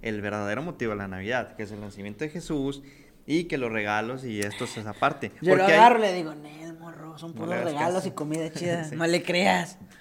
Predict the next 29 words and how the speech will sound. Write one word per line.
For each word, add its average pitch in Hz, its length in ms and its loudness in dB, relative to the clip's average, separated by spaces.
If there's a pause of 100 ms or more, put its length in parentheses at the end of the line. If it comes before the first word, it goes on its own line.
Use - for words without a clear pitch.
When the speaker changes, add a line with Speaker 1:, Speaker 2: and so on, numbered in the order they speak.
(500)
Speaker 1:
Porque 156 500 2 (480)
a-, - 300 0
hay 135 280 2 (260)
familias 151 420 -2
que 107 500 -2
lo 113 140 0
hacen 131 220 -4
totalmente 120 420 -6
así, 131 200 -4
o 139 60 0
sea, 104 260 -6
Santa 107 320 -8
Claus 120 300 -6
es 135 320 -6 (800)
totalmente 113 460 -6
aparte, 123 520 -4
no 110 380 -6
es 110 480 -8
para 110 220 -2
nada 104 260 -4
de 107 120 -6
que 101 120 -8
regalos, 104 560 -4
o 107 60 -8
sea, 104 180 -6
se 113 120 -8
pueden 156 300 -6
dar 151 140 -2
algo, 139 240 -4